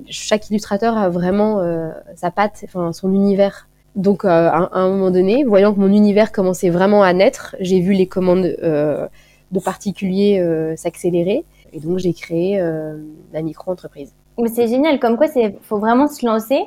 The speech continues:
Speaker 2: parce que finalement, euh, à, en faisant des dessins pour, euh, une amie, bah, ça y est, quoi, c'est,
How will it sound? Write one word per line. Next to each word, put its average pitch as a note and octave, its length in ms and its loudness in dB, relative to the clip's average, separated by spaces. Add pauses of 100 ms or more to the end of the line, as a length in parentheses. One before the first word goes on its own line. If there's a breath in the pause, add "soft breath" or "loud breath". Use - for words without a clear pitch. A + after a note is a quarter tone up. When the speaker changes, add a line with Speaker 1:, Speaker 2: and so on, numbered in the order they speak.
Speaker 2:
parce G#3 200 -4
que A3 100 -6
finalement, A3 640 -2
euh, G#3 480 0
à, - 160 -4 (100)
en G#3 80 -10
faisant A#3+ 460 -4
des A3+ 200 -4
dessins A3+ 340 -6
pour, G#3 340 -8
euh, G3 240 -2
une G3+ 180 -6
amie, G#3+ 320 -2
bah, G3 240 -6
ça G#3 120 -8
y A3 100 -2
est, G#3+ 180 -6
quoi, F3+ 80 -6 (160)
c'est, F3+ 320 -8